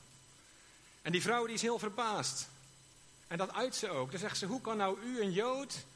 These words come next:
water vragen aan mij, aan een Samaritaanse?" Joden en Samaritanen, dat was haat en nijd. Dus het was heel bijzonder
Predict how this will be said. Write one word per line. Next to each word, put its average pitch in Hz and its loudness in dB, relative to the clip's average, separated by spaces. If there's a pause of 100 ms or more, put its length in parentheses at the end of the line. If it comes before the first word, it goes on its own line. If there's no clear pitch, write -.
(320)
water 226 2
vragen 196 0
aan 175 4
mij, 196 0
aan 160 0
een 180 0
Samaritaanse?" 185 -2
Joden 202 2
en 165 -2
Samaritanen, 185 0
dat 165 -2
was 165 -4 (220)
haat 185 2
en 160 0
nijd. 196 -2
Dus 156 -6
het - -10
was 160 -4
heel 180 -2
bijzonder 175 -2